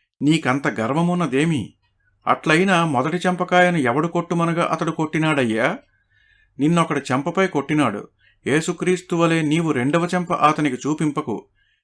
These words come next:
నీ రెండు చేతులు జోడించుకొని, "హరిప్రసాదం, హరిప్రసాదం, హరిప్రసాదం" అని గాఢముగా అనుసంధింపుము. గట్టిగా అరువుము.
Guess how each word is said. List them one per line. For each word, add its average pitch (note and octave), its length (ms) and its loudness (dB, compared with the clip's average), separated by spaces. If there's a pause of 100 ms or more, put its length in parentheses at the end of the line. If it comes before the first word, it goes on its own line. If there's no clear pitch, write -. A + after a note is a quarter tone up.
(140)
నీ D#3+ 160 2
రెండు D3+ 340 0
చేతులు F3+ 400 2
జోడించుకొని, C3+ 760 0 (340)
"హరిప్రసాదం, E3+ 880 0
హరిప్రసాదం, D#3+ 920 -2
హరిప్రసాదం" D3 840 0
అని D3 380 -2
గాఢముగా D3 460 2
అనుసంధింపుము. B2 880 -2 (520)
గట్టిగా D#3+ 520 0
అరువుము. B2+ 520 -2